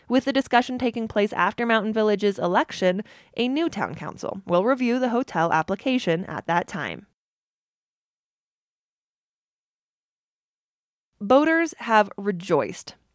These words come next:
this spring's ample snowpack and heavy spring rain have brought water rushing into area rivers,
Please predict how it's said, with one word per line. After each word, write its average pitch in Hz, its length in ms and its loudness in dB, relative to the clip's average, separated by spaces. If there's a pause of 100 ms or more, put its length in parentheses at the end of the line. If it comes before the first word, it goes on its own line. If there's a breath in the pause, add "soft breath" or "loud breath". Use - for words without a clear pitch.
this 220 140 6
spring's 220 500 0
ample 196 320 2
snowpack 196 640 -2
and 208 160 0
heavy 220 300 0
spring 202 400 -2
rain 240 360 0 (300 soft breath)
have 247 220 0
brought 285 280 4
water 220 360 6
rushing 208 680 -2
into 185 380 -2
area 160 300 2
rivers, 160 500 2